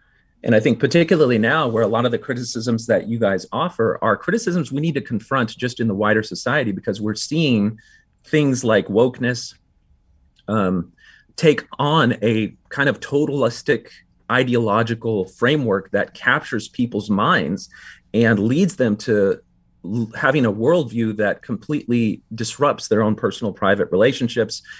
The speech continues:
and is creating more and more division in the institutions that we hold dear in our country. And so I think we need to start confronting this. This is kind of why in my own channel, I've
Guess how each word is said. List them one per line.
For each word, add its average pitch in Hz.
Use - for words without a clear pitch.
and 113
is 101
creating 127
more 120
and 123
more 113
division 117
in 156
the -
institutions 120
that 101
we 113
hold 107
dear 110
in 95
our 90
country. 156
And 87
so 95
I 117
think 113
we 123
need 180
to 131
start 104
confronting 104
this. 143
This 175
is 170
kind 165
of 120
why 107
in 120
my 107
own 160
channel, 117
I've 101